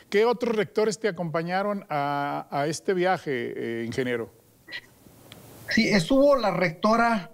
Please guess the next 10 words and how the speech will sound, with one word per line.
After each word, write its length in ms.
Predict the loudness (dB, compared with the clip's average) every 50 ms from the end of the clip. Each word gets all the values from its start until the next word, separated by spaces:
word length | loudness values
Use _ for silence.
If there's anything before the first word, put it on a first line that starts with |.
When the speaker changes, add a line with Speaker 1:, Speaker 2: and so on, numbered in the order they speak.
| -10
Speaker 2:
de 140 | -2 0 2
la 100 | 2 2
Universidad 680 | 2 2 2 2 2 0 -4 -4 -2 0 0 0 -2
Tecnológica 720 | -4 -8 -4 -2 0 0 2 0 0 -2 -4 -8 -6 -4 -2
Emiliano 340 | -2 -2 0 -2 -2 -2
Zapata 640 | -2 -4 -6 -6 -2 -2 -2 -2 -4 -4 -4 -4 -4
de 120 | -2 -4
Morelos, 680 | -4 -2 -2 -2 0 0 0 -2 -2 -6 -6 -8 -8 -8
también 380 | -6 -6 -2 -2 -2 -2 -2
Sandra, 720 | -4 -2 0 0 0 0 0 -2 0 0 0 -2 -2 -6